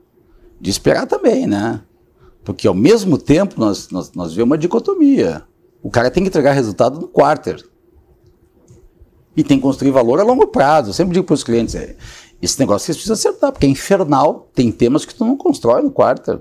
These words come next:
é a longo prazo, né? Mas o mercado fica olhando isso e, ao mesmo tempo, essa questão que, particularmente, nós estamos vivendo agora, né, de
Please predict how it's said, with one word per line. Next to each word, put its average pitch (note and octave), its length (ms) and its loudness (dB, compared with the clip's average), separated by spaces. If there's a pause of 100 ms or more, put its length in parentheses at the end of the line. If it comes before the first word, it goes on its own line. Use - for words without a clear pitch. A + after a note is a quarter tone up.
(140)
é G2 80 -2
a F#2 40 0
longo F2+ 280 -2
prazo, G#2 560 -2 (500)
né? C#3 300 -2 (640)
Mas F#2 460 -4 (420)
o - 40 -8
mercado F2+ 400 -4
fica - 260 -8
olhando C#3 320 0
isso E3+ 580 0 (640)
e, E4+ 60 6
ao - 80 4
mesmo B2 300 0
tempo, - 280 0
essa D3+ 200 0
questão A#3 480 -2
que, - 260 -6 (680)
particularmente, - 600 -6
nós A2 80 -4
estamos G#2 220 -4
vivendo A2 240 0
agora, B2 320 0
né, F#2+ 160 -4
de D2 200 -12